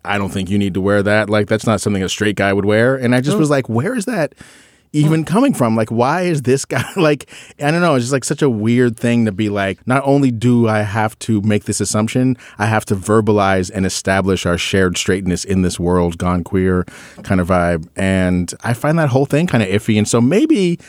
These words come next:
Speaker 1: on some subconscious level, it's a little bit of a trolley move to just let people assume and then to be like, "Bam!" But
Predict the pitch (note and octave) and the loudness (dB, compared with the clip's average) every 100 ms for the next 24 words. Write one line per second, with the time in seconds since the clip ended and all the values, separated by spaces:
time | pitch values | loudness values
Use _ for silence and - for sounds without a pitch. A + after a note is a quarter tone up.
0 | - - - A#2+ A2+ - A2+ A2 - F#2+ | -20 -8 -2 0 0 2 2 2 2 -2
1 | - G2+ G2 G2 F#2+ F#2+ F#2+ G2 - F#2+ | -2 -2 -2 0 0 2 0 -2 -6 -2
2 | G2 F#2 F#2+ F2+ F2+ F2 E2 - F2 F2+ | 0 2 2 2 0 -2 -4 -2 0 0
3 | F#2 F#2+ G2 F#2 - F#2 F2 E2+ - F#2 | 2 2 2 -2 -8 -8 -6 -6 -4 -6
4 | F#2 F2 - F2+ F2+ F#2+ F#2+ - - - | -4 -6 -4 -2 -2 0 -2 -6 -16 -20
5 | - F#2+ G2 F#2+ F#2+ F#2 F#2+ F2+ - C#4 | -10 -4 0 2 0 0 0 0 0 2
6 | A#3 F3 A#2 G#2+ B2 | 2 2 0 0 0